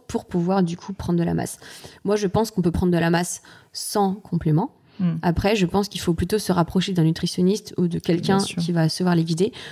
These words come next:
Speaker 1: Toutes les personnes qui me posent des questions sur l'alimentation, je dis toujours aux gens, allez voir un nutritionniste
Speaker 2: Bien sûr.
Speaker 1: parce que je ne suis pas une nutritionniste.
Speaker 2: Oui, oui.
Speaker 1: J'ai des bases,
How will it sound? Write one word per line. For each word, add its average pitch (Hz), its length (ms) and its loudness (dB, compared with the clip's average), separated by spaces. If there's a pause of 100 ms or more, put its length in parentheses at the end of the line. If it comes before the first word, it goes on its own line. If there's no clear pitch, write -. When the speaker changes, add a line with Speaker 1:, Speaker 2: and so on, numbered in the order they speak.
(140)
Speaker 1:
Toutes 269 180 0
les 240 80 2
personnes 214 260 0
qui 214 80 0
me 175 60 2
posent 185 160 0
des 170 100 0
questions 180 240 -2
sur 185 140 -2
l'alimentation, 160 560 0
je 214 60 -2
dis 180 80 -4
toujours 175 240 0
aux 170 60 2
gens, 208 220 0
allez 170 220 2
voir 170 100 2
un 170 60 4
nutritionniste 170 460 0
Speaker 2:
Bien - 80 -4
sûr. - 40 -4
Speaker 1:
parce 165 140 -4
que 202 260 0
je 175 80 0
ne 170 40 2
suis - 120 -8
pas 196 140 -2
une 196 60 2
nutritionniste. 165 520 -4 (120)
Speaker 2:
Oui, 175 100 2
oui. 170 120 0 (140)
Speaker 1:
J'ai 175 140 2
des 165 160 0
bases, 190 420 2